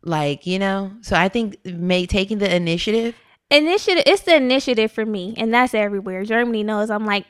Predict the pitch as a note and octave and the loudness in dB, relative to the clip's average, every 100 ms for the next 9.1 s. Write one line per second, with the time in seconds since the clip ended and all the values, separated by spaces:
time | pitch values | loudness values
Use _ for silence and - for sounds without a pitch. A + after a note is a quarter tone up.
0 | - F#4 F#4 F#4 A#4+ B4+ G#4 F#4+ D4 C4 | -4 0 2 2 2 2 -2 0 0 0
1 | F#4+ F#4 E4+ A#4 A#4+ - - - - G3+ | 2 2 4 2 2 0 -2 0 0 2
2 | F3+ - F#3 - F3 E3 D3+ A4+ A4 C4 | 2 2 -2 0 0 0 0 0 0 0
3 | B4+ B4 B4 B4+ - G4+ E4 D3 C#3+ F3+ | 0 0 -2 -4 -4 -2 0 0 0 0
4 | D#3 E3 - F#3 F#3+ F3+ E3+ E3 D#3 D3 | -2 -6 -8 -6 -4 -2 -2 -2 -4 -4
5 | C#3+ D#3+ B3 A#3+ A#3+ G3+ G#3 G3 G3+ G3+ | -6 -4 -4 -2 -4 -2 -2 -2 -2 -4
6 | G#3 A#3 C4+ D#4 E4+ B3 G#3 A#3 B3+ A#3 | -2 0 0 2 2 0 -4 -6 -6 -4
7 | A3+ G#3+ G#3+ G#3+ G#3 F3+ F#3 F#3 F3+ D#3+ | -2 -2 -2 -2 -4 -4 -4 -2 -2 -4
8 | - E3 D3+ D#3 D#3+ F3+ A#2+ B2+ C3+ C#3+ | -2 -2 -2 -4 -2 -2 -2 -2 -2 -4